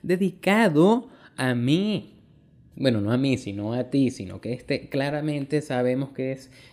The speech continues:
pues, el proyecto que se está aquí sacando sabrosamente.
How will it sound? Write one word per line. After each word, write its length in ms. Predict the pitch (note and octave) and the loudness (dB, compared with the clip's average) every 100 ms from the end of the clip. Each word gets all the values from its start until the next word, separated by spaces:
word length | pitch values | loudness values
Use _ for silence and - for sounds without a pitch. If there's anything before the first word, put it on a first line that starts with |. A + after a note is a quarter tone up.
| - - | -20 -12
pues, 120 | C3 | -10
el 100 | - | -10
proyecto 400 | - F3+ E3 D#3 | -12 -16 -12 -10
que 100 | D3+ | -10
se 100 | A#2+ | -10
está 180 | - A2+ | -10 -10
aquí 460 | - C#3 D3 D3+ - - - | -4 0 2 0 -6 -20 -20
sacando 600 | - - B2 C#3 C3+ C#3+ | -20 -16 -8 0 2 2
sabrosamente. 960 | C#3+ A2 G2+ G#2+ B2 A#2+ A2+ G#2+ - | 2 0 0 -2 0 2 2 -2 -8